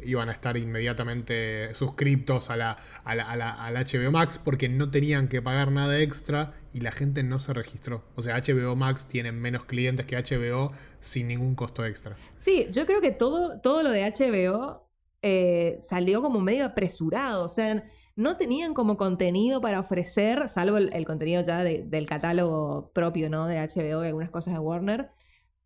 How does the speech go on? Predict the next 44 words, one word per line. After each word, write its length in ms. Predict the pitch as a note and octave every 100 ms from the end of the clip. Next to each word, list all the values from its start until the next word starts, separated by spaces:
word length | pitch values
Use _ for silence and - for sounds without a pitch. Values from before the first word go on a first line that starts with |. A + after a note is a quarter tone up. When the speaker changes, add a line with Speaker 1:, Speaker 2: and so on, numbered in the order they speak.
| _
Speaker 2:
Pero 220 | G3 F#3
salieron 360 | F3+ F#3 A3 C#4
a 20 |
decir, 280 | B3+ B3 A#3+
"Sí, 240 | - F4+
vamos 220 | C#4+ C#4
a 60 | C#4
tener 160 | A3 A#3+
una 140 | C4
reunión, 360 | A3 G#3+ A3+ G3+
reunión 380 | G3 F#3+ A3+
de 80 | A#3+
Friends 640 | A3+ G#3 A3 C4+ F#4 F#4 -
y 360 | G#3+ G3+ G3 -
el 200 | G3+ F3+ F3
Snyder 480 | F#3+ A3 B3 G3
Cut", 340 | - A3+ A#3 -
tipo, 440 | F3+ E3 D#3 E3+ - _ _ _ -
y 120 | A3
lanzaron 580 | G3+ F#3+ F#3+ G4+ G#4+ D#4
su 100 | C#4+
plataforma 560 | D#4+ A3 G#3+ B3 E4+
así 240 | B3+ - C4
como, 560 | D4+ A#3 G3+ F3+ F#3
a 100 | -
mí 100 | G3
me 100 | A#3
parece 300 | C#4+ C4+ C#4
todo 180 | C4 C4+
demasiado 440 | C4+ A3 G#3+ A3+ A#3
apresurado 520 | A3 G#3+ F3+ F#3+ A3+
y 40 |
como 180 | G3+ F3+
que 100 | E3
no 100 | F3
la 120 | G#3+
pensaron 560 | G3+ D#3+ D#3 G3 F#3+ E3+
bien 420 | E3 F3 A3 A#3+
y 120 | - E3+
quisieron 420 | D#3 F#3 F3+ G3+
salir 300 | F3 E3+ G3
a 60 |
la 80 | F#3
streaming 400 | D#3+ - F3+ F3+